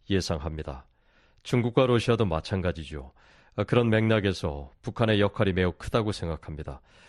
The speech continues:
저는 앞으로 몇 년 동안 권위주의 축이 발전할 것이라고 생각합니다. 권위주의 국가들의 협력은 매우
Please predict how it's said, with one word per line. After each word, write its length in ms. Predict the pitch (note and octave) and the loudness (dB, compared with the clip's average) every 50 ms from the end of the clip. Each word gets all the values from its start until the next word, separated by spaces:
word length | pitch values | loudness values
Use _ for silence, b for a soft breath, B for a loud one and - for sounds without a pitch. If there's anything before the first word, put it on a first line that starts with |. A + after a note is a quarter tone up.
| b b b b b G#2 - | b b b b b -4 -2
저는 220 | - B2 A#2+ C#3 C#3+ | 0 2 4 4 4
앞으로 300 | A#2 - - C#3+ C#3 A#2+ | 2 0 2 2 2 2
몇 200 | G2 G2 G2 G#2+ | 4 2 2 2
년 240 | A2 A#2 A2+ G#2 | 2 2 0 0
동안 440 | - A2 A2 A2 F#2 E2 F#2 A#2+ D3+ _ _ _ | -2 -2 0 0 0 -2 -4 -8 -10 _ _ _
권위주의 500 | - - G#2+ A2 A#2 G2 G2+ A2+ A2 G#2+ - _ | 0 2 4 4 4 4 4 4 2 2 2 _
축이 400 | - - - - A#2+ A#2+ G2+ F#2 | -12 -10 -8 -4 0 0 0 0
발전할 580 | - - G2+ G2+ G2+ - - C3+ B2+ B2 A#2+ - | 0 -2 -2 -2 -2 0 0 2 2 2 2 2
것이라고 460 | C#3 A2+ - - G#2 G#2 F2+ - E2+ | -2 -4 -2 0 -2 -2 -2 -2 -8
생각합니다. 760 | - - F2 E2+ E2+ D#2+ - - D#2 D2+ C#2+ D2 - C#2 - B B B B B B B - | -8 -6 -6 -4 -4 -6 -6 -8 -10 -8 -8 -10 -12 -14 -16 B B B B B B B -2
권위주의 400 | - A#2 A2+ A#2 G2 A#2 A#2 A2+ | 0 2 2 2 4 4 2 2
국가들의 480 | - A2+ - - A#2+ A2 A2 A2 A2 G2+ | 2 -2 0 2 2 2 4 2 2 0
협력은 580 | - - A#2 A2 G#2 G2+ G2 G2+ F2 D2 D2 - _ _ _ _ - | 0 -4 -2 -2 -2 -2 -2 -4 -6 -6 -10 -16 _ _ _ _ -6
매우 380 | F#2 F2+ G2 G2+ F#2 D#2+ D2+ | -2 0 2 2 0 -2 -6